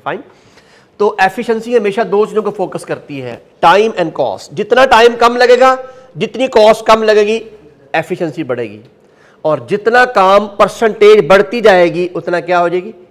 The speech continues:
effectiveness बढ़ेगी। Fine, तो इन दोनों को हमेशा मिलाया जाता है, Effectiveness and efficiency। तो मैंने क्या कहा बच्चे,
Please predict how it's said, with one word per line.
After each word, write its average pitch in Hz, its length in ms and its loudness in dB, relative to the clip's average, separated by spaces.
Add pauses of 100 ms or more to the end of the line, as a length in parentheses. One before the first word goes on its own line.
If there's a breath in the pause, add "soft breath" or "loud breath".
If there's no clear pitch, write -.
(100)
effectiveness 123 720 -10
बढ़ेगी। 104 340 -16 (100)
Fine, 196 220 -2 (280 loud breath)
तो 202 100 -8
इन 214 180 -6
दोनों 220 280 4
को 233 100 2
हमेशा 208 300 -2
मिलाया 160 260 2
जाता 131 280 -4
है, 120 180 -16 (160)
Effectiveness 196 640 -6
and 240 220 2 (420)
efficiency। 117 600 -12
तो 147 120 -8
मैंने 160 160 -4
क्या 175 180 -2
कहा 185 160 -2
बच्चे, 202 340 -4